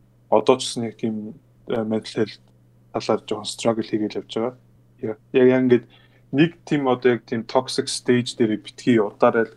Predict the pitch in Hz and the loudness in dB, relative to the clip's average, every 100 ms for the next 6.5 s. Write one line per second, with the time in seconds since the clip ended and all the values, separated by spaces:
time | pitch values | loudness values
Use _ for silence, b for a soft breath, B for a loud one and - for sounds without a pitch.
0 | _ - 117 147 - 117 - 117 110 104 | _ -10 -6 -6 -6 -8 -4 -4 -2 0
1 | 104 104 - _ _ _ _ _ - 110 | 0 -2 -8 _ _ _ _ _ -10 -10
2 | - 113 - - 113 - - - 110 127 | -8 -10 -10 -6 -6 -6 -10 -8 2 4
3 | 120 110 110 107 101 113 _ _ 110 104 | 4 2 0 -2 -6 -8 _ _ -8 -6
4 | - 110 117 110 - 107 98 95 - - | -2 0 0 -2 0 0 0 -10 -14 -16
5 | - - _ - - 117 113 117 110 101 | -16 -18 _ -2 2 4 2 0 -4 -4
6 | - 107 107 107 | -6 -2 -2 0